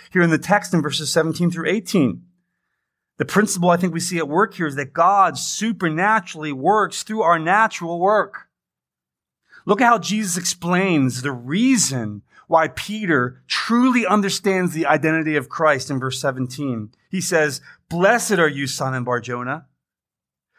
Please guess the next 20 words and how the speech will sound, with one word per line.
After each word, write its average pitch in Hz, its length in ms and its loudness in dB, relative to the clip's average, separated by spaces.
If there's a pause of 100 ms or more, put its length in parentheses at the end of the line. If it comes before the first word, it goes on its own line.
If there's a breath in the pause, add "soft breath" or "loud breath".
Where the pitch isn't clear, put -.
(140)
for 185 200 2
flesh 208 560 0
and 170 240 -2
blood 190 500 2
has 160 180 -2
not 143 200 0
revealed 123 380 -4
this 123 160 -8
to - 160 -8
you, 117 400 -10 (680)
but 170 220 0
my 156 180 4
Father 147 840 -2 (520)
who 135 260 -4
is 131 340 -2
in 123 300 -6
heaven." 120 640 -12 (960)
This 185 160 -4
is 185 80 0
amazing. 180 640 2